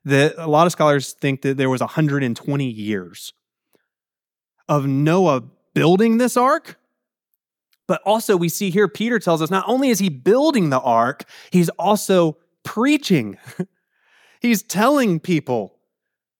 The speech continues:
"Come, come join us." So there's this idea, and we're gonna see this again in Peter in a little bit. There's this idea that,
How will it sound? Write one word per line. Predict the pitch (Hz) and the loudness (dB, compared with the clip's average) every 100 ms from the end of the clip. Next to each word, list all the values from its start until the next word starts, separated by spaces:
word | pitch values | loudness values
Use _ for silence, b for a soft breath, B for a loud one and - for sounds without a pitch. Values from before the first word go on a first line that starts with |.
| _ | _
"Come, | - 262 320 339 247 139 - _ _ _ _ - | -6 0 2 2 2 -2 -8 _ _ _ _ -10
come | 240 294 | -4 -2
join | 247 285 302 311 | 0 0 0 0
us." | 294 240 - - - _ _ _ _ _ _ _ | 0 -2 -4 -14 -20 _ _ _ _ _ _ _
So | - 220 | -4 0
there's | 220 202 | 2 0
this | 202 | -2
idea, | 202 208 233 | 0 -2 0
and | 214 | 0
we're | 190 | 2
gonna | 180 | 0
see | 208 | 0
this | 180 151 | 0 0
again | 143 165 | 0 2
in | 160 139 | 2 0
Peter | - 147 139 | -2 0 2
in | 123 120 127 | 2 -2 -4
a | - 123 117 | -6 -4 -4
little | 120 180 277 | 0 0 2
bit. | 156 123 | 2 0
There's | 156 160 | 0 0
this | 170 - | -2 -4
idea | 175 190 165 165 202 233 170 | -2 -2 -2 -2 0 2 2
that, | 139 139 | 0 -2